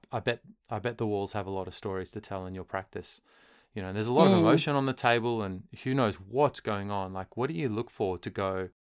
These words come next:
Speaker 1: "Maybe this is just not gonna work"? Are there signals? Are there cues?
Speaker 2: We're speaking specifically about infidelity. Um,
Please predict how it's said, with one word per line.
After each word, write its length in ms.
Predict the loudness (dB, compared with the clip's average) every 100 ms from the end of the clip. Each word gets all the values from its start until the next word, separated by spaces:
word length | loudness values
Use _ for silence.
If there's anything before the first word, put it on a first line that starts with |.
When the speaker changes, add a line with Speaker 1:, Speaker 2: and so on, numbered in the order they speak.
| _ _ _ _ _ _ _
Speaker 1:
"Maybe 400 | -6 -4 -2 -4
this 180 | -4 -8
is 80 | -10
just 220 | -8 -6
not 200 | -6 -6
gonna 200 | -8 -6
work"? 460 | -6 -4 -6 -10 -12 -10
Are 60 |
there 120 | -8 -6
signals? 600 | -4 -4 -4 -4 -4 -6
Are 80 |
there 140 | -6 -10
cues? 840 | -10 -4 -2 -2 -2 -4 -6 -8 -16 _ _ _ _ _ _ _ _ _ _ _ -4 4
Speaker 2:
We're 160 | 4
speaking 320 | 6 4 4
specifically 520 | 2 2 0 0 2 2
about 280 | 0 -2
infidelity. 1300 | -4 -4 -4 0 2 2 0 -2 -4 -4 0 0 2 0
Um, 540 | 2 2 2 0